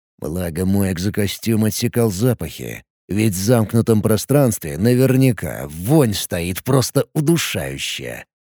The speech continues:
Думаю, у моих солдат и глаза слезиться будут, когда они возьмутся расчленять туши в поисках пригодного для еды мяса.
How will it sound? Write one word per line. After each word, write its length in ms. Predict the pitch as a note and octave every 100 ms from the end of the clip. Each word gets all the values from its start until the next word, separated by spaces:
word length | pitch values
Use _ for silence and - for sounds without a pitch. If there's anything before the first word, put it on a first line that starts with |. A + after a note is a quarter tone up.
| _
Думаю, 560 | D2+ A#2+ B2 B2 A#2+ A#2
у 20 |
моих 280 | A#2 A#2+ A2
солдат 540 | B2+ A#2+ A2+ C3 A#2
и 60 | B2+
глаза 440 | C#3 C3+ B2+ D#3+
слезиться 640 | - B2 G2 G#2 F2 G#2+
будут, 420 | E2 D2 C2+ C2+
когда 280 | - A#2+ B2
они 140 | A#2 A#2+
возьмутся 640 | B2+ A2 C3 A2+ - A#2+
расчленять 800 | C3+ - B2 D3 C3 G#2 - -
туши 320 | C#3+ - A#2+
в 140 | -
поисках 560 | - B2 G#2 - A#2 -
пригодного 640 | D3+ D3+ A#2+ G2+ E2 G#2 G#2+
для 200 | A2+ A#2+
еды 180 | G#2 G#2+
мяса. 600 | F2+ B1+ - B1 G1+